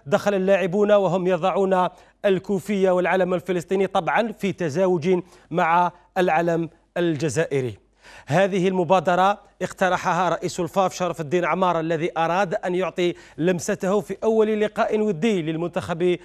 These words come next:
الجزائري وهو على رأس الاتحادية الجزائرية لكرة القدم. طبعا تم الإعلان عن الأسماء التي ستدخل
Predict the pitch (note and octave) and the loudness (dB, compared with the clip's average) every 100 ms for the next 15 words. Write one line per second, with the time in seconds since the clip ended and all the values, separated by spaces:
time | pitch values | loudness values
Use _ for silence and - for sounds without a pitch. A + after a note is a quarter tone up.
0 | - F#3 D3+ F3 D#3+ F3+ F3+ F3+ - _ | -8 -8 -2 -2 -2 -2 0 0 -4 _
1 | - D#3 E3+ E3+ D#3+ D#3+ E3 - E3+ D#3+ | -2 0 2 2 2 0 0 -4 -4 -4
2 | D#3 F3 F3+ E3 - C#3 D#3+ D#3+ D3 C3+ | -4 -6 -4 -6 -6 -6 -4 -4 -4 -4
3 | E3 E3 D#3 D#3 D3+ D3+ _ _ D#3+ D#3+ | -4 -2 0 2 0 -2 _ _ -6 -4
4 | D#3+ C#3+ - D3+ C#3+ C3 _ E3+ - C3 | -2 -4 -4 -6 -6 -10 _ -2 -2 -6
5 | A#2 G2+ _ _ _ F#3+ D3+ C3+ C3 - | -6 -12 _ _ _ 0 0 0 -2 -6
6 | _ - G3 F3+ E3+ E3 F3 D#3+ F3+ F3+ | _ -4 -2 0 -2 -2 -2 0 0 0
7 | G#3+ G#3+ - - D#3+ D#3+ D#3+ - E3+ F#3 | 0 -4 -14 -8 -6 -4 -6 -6 -6 -4
8 | E3+ E3+ E3 F#3+ F3+ - F3+ F3 | -4 -6 -8 -8 -8 -2 0 0